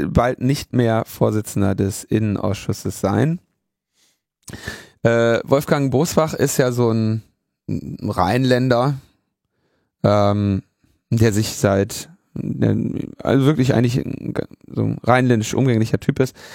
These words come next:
der sich aber leider irgendwie seit, ähm, ich glaub, für die Dauer seiner, äh, Karriere hauptsächlich mit Innenpolitik, äh, auseinandersetzt.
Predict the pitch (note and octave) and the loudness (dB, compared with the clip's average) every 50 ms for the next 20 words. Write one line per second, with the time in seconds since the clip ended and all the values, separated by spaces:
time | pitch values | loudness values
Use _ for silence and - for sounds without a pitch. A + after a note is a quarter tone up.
0 | - - _ A#2 B2 A2 A2+ A#2+ B2+ A#2 A2+ B2 A#2 A2 G#2+ G2+ A2 A#2+ B2+ A#2+ | -20 -2 _ 0 0 0 0 2 2 4 4 4 4 4 4 4 4 4 4 4
1 | A2+ G#2+ A2 A#2+ B2 A#2+ G#2+ A#2 G#2+ G#2+ G#2+ - - - - - G#2 G2 G2+ G2+ | 4 2 2 2 0 2 2 2 2 2 0 -2 -6 -6 -2 0 0 2 2 0
2 | G2+ G2+ G2+ G2+ G#2+ - _ _ _ _ _ _ _ _ _ _ _ _ _ _ | 0 0 0 -2 -2 -6 _ _ _ _ _ _ _ _ _ _ _ _ _ _
3 | _ _ _ _ _ _ _ _ - - - - - - - - - - - - | _ _ _ _ _ _ _ _ -12 -12 -12 -12 -16 -20 -16 -12 -12 -4 -2 -2
4 | A2 G2+ - A2+ G#2+ G2 - G#2 G#2 G#2+ A2+ A2+ A2 A2 A2+ G2+ G2+ G#2 G2+ G2+ | -2 0 0 -2 0 2 2 2 4 4 2 2 2 0 0 2 2 2 2 2
5 | G2+ G2+ G2+ G2+ G2+ - _ - _ _ _ _ _ _ - G#2+ G2+ G2+ G2+ G2+ | 2 2 2 0 -2 -4 _ -20 _ _ _ _ _ _ 0 0 2 2 2 2
6 | G2+ G2+ - - A2+ G#2+ A2 G#2 G#2 G#2+ G#2+ A2 A#2 A#2+ A2+ G#2+ - A2+ G#2+ G#2+ | 0 -2 0 0 0 2 2 2 2 2 2 2 2 2 0 0 0 -2 0 0
7 | A2+ G#2 - - G2+ G2+ - - - A2+ C#3 C3+ B2 - A2+ G#2 G2 - - G2+ | 0 -2 0 0 -2 -2 -2 -2 0 0 0 0 0 0 0 0 0 0 -2 -4
8 | - - - - - - - G#2 G2 G2 F#2+ - G#2 G#2+ - - G2+ G2 G2 G2+ | -4 -4 -12 -20 -10 -4 -2 0 2 2 0 0 -2 -2 0 0 0 0 0 2
9 | G2+ G2+ G2 G#2 B2 G#2+ A#2 C#3+ - - - - - | 2 2 0 2 2 0 0 0 -4 -10 -14 -16 -20